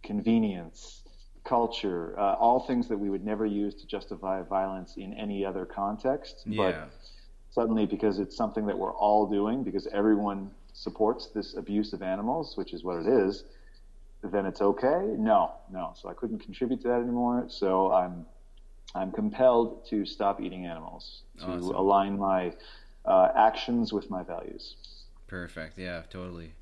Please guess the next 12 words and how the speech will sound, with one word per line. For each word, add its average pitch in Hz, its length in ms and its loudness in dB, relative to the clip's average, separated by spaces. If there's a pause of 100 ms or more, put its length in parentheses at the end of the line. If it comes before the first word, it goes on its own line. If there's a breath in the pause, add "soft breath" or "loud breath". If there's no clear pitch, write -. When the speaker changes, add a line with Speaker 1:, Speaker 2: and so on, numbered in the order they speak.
(1000 soft breath)
Speaker 2:
So 117 460 0
did 110 260 -2
you 135 340 0
initially 127 400 -2
go 123 140 -2
plant-based 113 600 -2
for 101 180 -4
health, 127 460 -2
environment, 123 640 -2
or 117 300 -2
ethical 123 360 -4
reasons? 95 540 -8